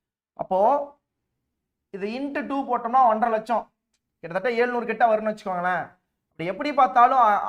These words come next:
அகமதாபாத்தை விட நம்ம ஜோன் வந்து பாத்தீங்கன்னா சேஃப் ஜோன் தானே. ஏன்னா, so, number of applications and vacancies கம்பேர் பண்றப்ப நான் சொல்றேன்.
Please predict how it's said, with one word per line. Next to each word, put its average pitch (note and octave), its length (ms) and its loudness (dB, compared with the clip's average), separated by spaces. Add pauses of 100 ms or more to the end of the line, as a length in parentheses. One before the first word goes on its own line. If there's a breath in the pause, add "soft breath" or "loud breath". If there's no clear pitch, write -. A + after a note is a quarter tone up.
அகமதாபாத்தை A#3+ 580 4
விட A#3 120 2
நம்ம A3 260 0
ஜோன் A3+ 220 0
வந்து A3 220 -4
பாத்தீங்கன்னா G3+ 580 -2
சேஃப் G#3+ 240 -8
ஜோன் F#3+ 160 -6
தானே. F3+ 200 -4 (680)
ஏன்னா, C4 200 2 (680)
so, E3+ 160 -10
number A#3+ 220 0
of C#4 160 6 (100)
applications C4 640 -6 (520)
and A3 180 -6
vacancies A#3+ 540 0
கம்பேர் G#3+ 340 2
பண்றப்ப F#3+ 300 0
நான் G#3 120 0
சொல்றேன். F3+ 380 -6